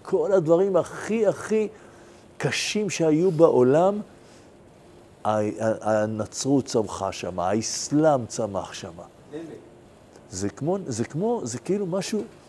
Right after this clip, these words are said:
Speaker 1: נכון מה שאתה אומר, זה מין משהו כזה שמרגישים שחס-,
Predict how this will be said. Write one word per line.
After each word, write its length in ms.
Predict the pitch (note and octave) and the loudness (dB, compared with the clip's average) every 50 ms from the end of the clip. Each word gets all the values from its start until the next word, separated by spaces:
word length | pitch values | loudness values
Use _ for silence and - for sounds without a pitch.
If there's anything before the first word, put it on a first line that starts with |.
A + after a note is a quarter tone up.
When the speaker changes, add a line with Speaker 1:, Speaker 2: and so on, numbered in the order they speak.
| - - - - - - - - - - - - - - - - A2+ | -20 -20 -20 -20 -20 -20 -20 -20 -20 -20 -20 -20 -20 -20 -14 -4 0
Speaker 1:
נכון 400 | A#2+ C3 - - C4 B3+ C4 B3+ | 0 0 2 4 4 4 4 2
מה 80 | B3 G3+ | -2 -6
שאתה 180 | - - - G#3+ | -2 -2 -2 -2
אומר, 300 | G3+ G3 G#3+ G#3 D#3+ A2 | 0 -2 -2 -4 -2 -2
זה 120 | A2 A#2 | -4 -4
מין 240 | A#2+ C3 B2 B2 C#3 | -2 -2 -2 -2 -4
משהו 280 | D#3+ F3 E3 - F#3+ | -4 -6 -6 -8 -6
כזה 320 | - F3+ E3+ C#3+ D3+ E3 D#3 D3+ - - - - - - - - - - - - - - - - | -4 -4 -4 -2 -2 -2 -4 -4 -8 -16 -20 -20 -20 -20 -20 -20 -20 -20 -20 -20 -20 -20 -20 -16
שמרגישים 1000 | - - - B2+ A#2 A2 G#2+ G2 F#2 F#2 G2+ F#2 - - - - G#3 A#3 A3+ G#3+ | -12 -6 -4 -2 -2 -2 -2 -4 -4 -6 -6 -6 -6 -6 -6 -4 -6 -6 -6 -6
שחס-, 580 | - - D3+ - - D2 - A#2 A2 - - | -4 -4 -6 -6 -6 -8 -10 -10 -10 -10 -12